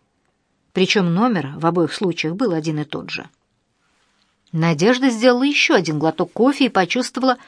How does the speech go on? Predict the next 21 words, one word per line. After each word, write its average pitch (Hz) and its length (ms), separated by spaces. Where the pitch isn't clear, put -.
как 226 320
к 254 120
ней 226 220
возвращается 214 920
аналитический 180 960
инженерный 175 600
ум. 185 260
Впрочем, 320 420
чтобы 208 240
сообразить, 214 760
что - 240
единственный 175 680
входящий 185 540
звонок 185 420
в - 60
памяти 175 420
этого 160 220
телефона — 170 580
это 143 140
ее 151 160
собственный, 147 680